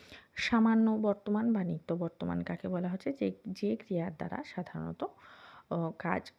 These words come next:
চিরকাল ঘটে থাকে বা অনবরত ঘটে চলেছে তাকে বলা হচ্ছে নিত্য বর্তমান।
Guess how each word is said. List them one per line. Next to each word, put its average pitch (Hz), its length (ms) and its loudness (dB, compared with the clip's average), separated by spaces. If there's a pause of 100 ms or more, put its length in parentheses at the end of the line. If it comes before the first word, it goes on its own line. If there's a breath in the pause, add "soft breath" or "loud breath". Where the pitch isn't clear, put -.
(140)
চিরকাল 240 480 4
ঘটে 180 260 0
থাকে 185 300 -2 (320)
বা 233 180 0
অনবরত 180 520 2
ঘটে 160 300 -2
চলেছে 214 340 -2
তাকে - 240 -4
বলা - 220 -6
হচ্ছে - 280 -8 (140)
নিত্য 170 240 0
বর্তমান। - 460 -10